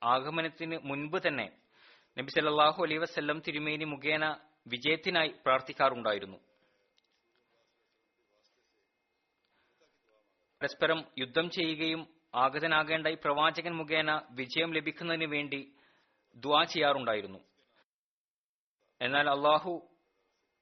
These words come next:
നബി സല്ലല്ലാഹു അലൈഹി വസല്ലം തിരുമേനിയെ അറബികളിൽ നിന്നും നിയോഗിച്ചപ്പോൾ ഈ കൂട്ടർ തന്നെ അങ്ങയെ എതിർക്കാൻ തുടങ്ങി. അവർ പറയാറുണ്ടായിരുന്ന കാര്യങ്ങളെയും അവർ എതിർത്തു.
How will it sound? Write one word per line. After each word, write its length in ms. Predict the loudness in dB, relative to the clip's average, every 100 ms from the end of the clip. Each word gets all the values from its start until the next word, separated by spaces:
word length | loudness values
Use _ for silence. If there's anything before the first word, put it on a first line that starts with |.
| _ -2
നബി 140 | 0
സല്ലല്ലാഹു 540 | 2 2 4 4 4
അലൈഹി 160 | -2 -2
വസല്ലം 360 | -4 -4 -4 -4
തിരുമേനിയെ 720 | -6 -4 -4 -4 -4 -4 -6 _ _ _ _ _ _ 2
അറബികളിൽ 520 | 2 4 4 4 2
നിന്നും 260 | -2 -4
നിയോഗിച്ചപ്പോൾ 760 | -2 -2 -4 -6 -4 -4 -4 -6 _ _ _ _ _
ഈ 100 | -4
കൂട്ടർ 380 | -2 -2 0 0 0
തന്നെ 180 | 0
അങ്ങയെ 380 | 0 0 0 -2
എതിർക്കാൻ 560 | -4 -4 -4 -2 0 0
തുടങ്ങി. 400 | -2 -6 -8 -18 _ _ _ _ _ _ _ _ _ _ _ _ _ _ _ _ _ _ _ _ _ _ _ _ _ _ _ _ _ _ _ _ _ _ _ _ 0
അവർ 360 | 2 0 -2 _ _ _ _ 4
പറയാറുണ്ടായിരുന്ന 760 | 6 6 4 4 4 4 0 4
കാര്യങ്ങളെയും 600 | 4 4 2 0 0 0
അവർ 180 | -2 -4
എതിർത്തു. 360 | -6 -10 -16